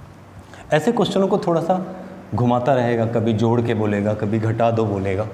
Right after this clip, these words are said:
ठीक है, चीज़ों को बस पढ़िए, समझिए और बनाइए। कॉन्सेप्ट आपको क्लियर होना चाहिए बस। जैसे कि आपको सिंपल इंटरेस्ट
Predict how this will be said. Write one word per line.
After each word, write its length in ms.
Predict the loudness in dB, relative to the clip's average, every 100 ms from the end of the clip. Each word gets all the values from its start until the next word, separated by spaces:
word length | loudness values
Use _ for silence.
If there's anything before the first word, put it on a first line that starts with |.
| -14 -8
ठीक 180 | -6 -4
है, 140 | -4 -6 -18 -20 -20 -20 -10
चीज़ों 280 | -2 0 0
को 140 | 0 -2 -4 -12 -16 -18 -18 -10 -6
बस 160 | -4 -2
पढ़िए, 340 | 0 2 0 -2 -6 -8
समझिए 500 | -2 0 0 0 2
और 180 | 2 0 -6 -12 -10
बनाइए। 340 | -6 -4 -4 -4
कॉन्सेप्ट 520 | -2 0 0 -4 -4
आपको 260 | -4 -4
क्लियर 300 | -4 0 0
होना 220 | 0 -4 -4
चाहिए 280 | -2 -2 -2
बस। 300 | -4 -6 -12 -18 -20 -20 -20 -20 -20 -20 -20 -6
जैसे 240 | -2 0 0
कि 100 | 0
आपको 520 | 0 -2 -2 -4 -6
सिंपल 340 | -2 0 2
इंटरेस्ट 520 | 2 2 0 -2 -6